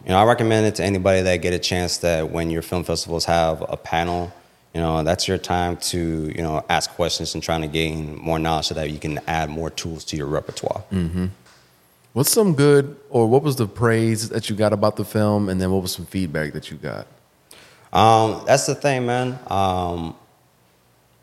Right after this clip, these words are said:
Speaker 1: you had folks that,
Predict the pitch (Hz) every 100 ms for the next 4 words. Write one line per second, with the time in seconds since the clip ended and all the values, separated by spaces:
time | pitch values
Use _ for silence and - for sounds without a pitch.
0 | _ _ _ _ _ _ 85 107 120 120
1 | 120 117 117 117 113 110 - - - 113
2 | 104 - - 101 98 92 90 87 - -